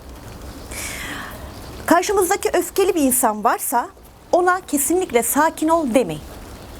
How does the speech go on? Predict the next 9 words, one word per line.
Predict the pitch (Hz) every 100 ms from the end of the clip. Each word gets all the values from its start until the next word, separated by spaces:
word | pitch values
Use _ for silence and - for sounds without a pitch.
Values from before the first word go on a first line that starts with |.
| - -
Bakın, | 247 - - - - -
en | 381 427
çok | 302 277
yaptığımız | 262 - 247 247
hatalardan | 262 254 240 240 233 254 254 208
biri | 220 349 -
sinirli | 262 277 262 240
bir |
insana | 233 214 233 320